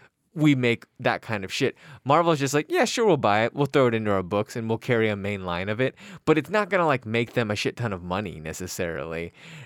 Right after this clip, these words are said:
Um, but i-, in my, my thing is, like, kudos to Marvel for actually doing, like, just a cool book. I think it's also interesting because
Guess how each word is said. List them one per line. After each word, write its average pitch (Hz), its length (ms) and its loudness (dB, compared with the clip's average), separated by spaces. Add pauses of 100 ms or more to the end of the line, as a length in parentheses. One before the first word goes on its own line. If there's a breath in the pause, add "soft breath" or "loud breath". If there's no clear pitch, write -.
(140)
Um, 110 400 -2
but 170 160 2 (240)
i-, 190 200 -2
in 160 200 0
my, 147 180 2
my 151 100 0
thing 220 240 -2
is, 143 120 0
like, 127 160 -2 (140)
kudos 247 360 2
to - 100 -6
Marvel 123 360 2
for 123 160 0
actually 117 280 0
doing, 120 280 2
like, 101 280 -4 (240 soft breath)
just - 200 -2
a 139 40 0
cool 135 280 0
book. 120 300 0
I 139 80 2
think 202 280 -2 (240 loud breath)
it's 151 260 0
also 170 520 4 (120)
interesting 123 480 -2
because 110 420 -2